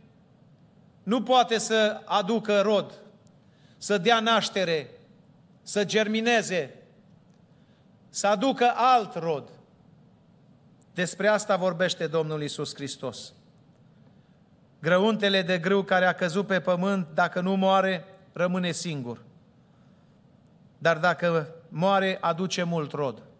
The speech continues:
Aici vorbește despre jertfa sa.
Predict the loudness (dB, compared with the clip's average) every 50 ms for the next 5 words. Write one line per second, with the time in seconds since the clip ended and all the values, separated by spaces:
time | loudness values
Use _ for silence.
0 | -20 _ _ _ _ _ -20 -20 _ _ _ _ _ _ _ _ _ _ _ _
1 | _ -20 _ -20 -20 -20 -20 -20 -20 _ _ -20 -20 _ -20 -20 -20 _ -2 0
2 | 2 2 2 0 -2 -2 0 0 0 0 0 0 -2 -2 -2 -4 -4 -4 -4 -6
3 | -4 -4 -4 -2 0 0 0 -2 -2 -2 -4 -2 -2 -2 -4 -4 -4 -6 -16